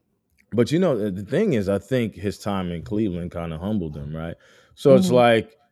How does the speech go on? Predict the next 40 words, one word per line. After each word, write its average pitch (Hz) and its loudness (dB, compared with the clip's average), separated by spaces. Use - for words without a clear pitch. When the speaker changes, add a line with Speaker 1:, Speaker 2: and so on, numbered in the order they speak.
Speaker 1:
that's 139 6
what 135 4
the 113 -4
trade 120 6
was 101 -2
supposed 139 0
to 92 -4
do. 87 -4
It 90 -4
just 90 -8
took 92 -4
Odell 87 -2
a - 0
little 87 -2
bit 85 -4
longer 90 -4
to - -10
realize 85 -4
it 78 -10
himself. 90 0
Like, 87 -2
when 90 -6
he 139 0
got 117 2
traded 120 0
from 92 -8
New 117 0
York 107 4
to 87 -14
Cleveland, 98 0
um, 87 -4
that 120 6
was 156 4
supposed 117 2
to 98 -8
be 98 0
the 90 0
humbling, 95 0
like, 69 -14
"Oh, 73 -12